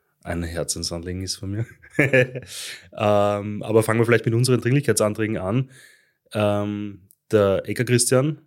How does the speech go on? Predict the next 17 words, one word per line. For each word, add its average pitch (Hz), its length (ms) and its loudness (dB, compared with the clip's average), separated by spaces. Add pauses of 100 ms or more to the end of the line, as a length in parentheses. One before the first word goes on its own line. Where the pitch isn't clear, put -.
(160)
hat 110 200 0
einen 107 160 -2
eingebracht 110 500 -2
zum 113 300 -4
Thema 110 560 -2
Verbesserung 110 640 -2
der 113 100 -4
Bushaltestellen 104 680 0
in 98 80 -4
Baden. 98 480 -4 (880)
Warum? 101 380 0 (360)
Weil 98 420 4
das 107 240 0
V 98 160 2
C 104 180 -2
Ö, 117 280 4 (960)
äh, 107 280 4